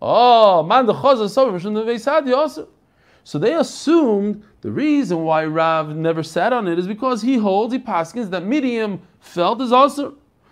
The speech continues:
Velohi. That's not true. The Rav Achruzi Machriz Beisadyo Shari. 'Cause Rav is the one that said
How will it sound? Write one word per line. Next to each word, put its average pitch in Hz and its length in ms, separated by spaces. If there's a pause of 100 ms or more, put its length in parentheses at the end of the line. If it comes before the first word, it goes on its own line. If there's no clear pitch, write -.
(140)
Velohi. 120 960 (380)
That's 220 160
not 302 160
true. 330 180 (800)
The 170 140
Rav 208 560
Achruzi 208 520
Machriz 208 420
Beisadyo 208 640
Shari. 214 380 (760)
'Cause 143 200
Rav 214 300
is 214 100
the 208 80
one 214 140
that 214 160
said 208 640